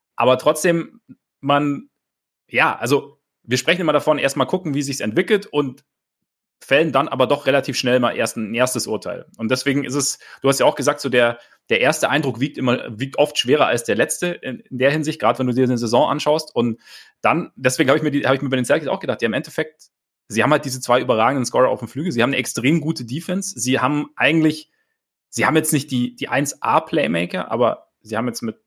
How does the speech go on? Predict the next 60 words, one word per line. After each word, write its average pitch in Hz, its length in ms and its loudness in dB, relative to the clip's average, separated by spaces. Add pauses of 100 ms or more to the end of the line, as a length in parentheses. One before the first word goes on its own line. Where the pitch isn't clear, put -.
(140)
haben 107 120 -16
wir 95 80 -8
auch 92 80 -12
letzte 101 200 -8
Woche 165 160 4
drüber 139 140 0
gesprochen, 127 300 0
mit 101 120 -2
White 110 260 2
einen 120 200 -4
reinbekommen, 117 560 0
der 107 140 4
das - 240 -4 (880)
zumindest 113 520 -2 (200)
halbwegs - 440 -2
beherrscht, 131 360 -2
der 101 60 -2
auch 92 60 -4
seine 95 160 -8
Mitspieler 107 340 -4
halbwegs 95 300 -4
einsetzen 151 380 -2
kann. 143 320 -4
Sie 104 180 -4
haben 104 180 0
Bigs, 143 300 0
die 170 100 -2
verteidigen 147 520 0
können. 156 280 0 (1400)
Ja, 113 240 0
also 95 200 -4
irgendwie, 151 580 -2 (200)
da, 120 160 -12
da 127 120 -6
ist 123 160 0
schon 143 160 4
viel 147 280 0
beieinander, 131 440 2
was, 107 240 0
was - 220 0
eklig 113 320 -2
ist - 140 -6
und 98 80 -8
was 104 140 0
auch 104 60 0
in 104 60 -2
den, 107 220 -4
in 101 80 -6
den 101 80 -4
Playoffs 156 320 0
eklig 110 220 -4
sein 101 140 0
kann. 104 120 0
Und - 20 0
ich 104 80 2
hab 143 80 4
mir 135 80 4
eben 131 100 0
auch 165 140 2
gedacht, 110 240 0